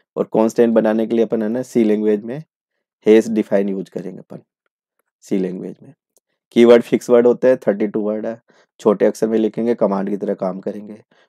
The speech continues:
ऑपरेटर से पूरा काम होगा, सिंबल्स है, और अरिथमेटिक और लॉजिकल कैलकुलेशन ऑपरेटर के through ही होगी।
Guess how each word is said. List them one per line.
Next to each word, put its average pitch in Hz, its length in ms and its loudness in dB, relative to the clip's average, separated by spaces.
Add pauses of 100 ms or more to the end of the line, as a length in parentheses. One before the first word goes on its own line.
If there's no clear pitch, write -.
(100)
ऑपरेटर 113 400 4
से 110 120 -6
पूरा 110 200 0
काम 104 280 2
होगा, 110 240 -2
सिंबल्स 98 520 -8
है, 127 140 -14 (420)
और 98 120 0
अरिथमेटिक 104 480 -2
और 104 80 0
लॉजिकल 98 380 -4
कैलकुलेशन 107 420 -8
ऑपरेटर 104 380 -8
के - 180 -8
through - 160 -10
ही 107 60 -2
होगी। 92 300 -8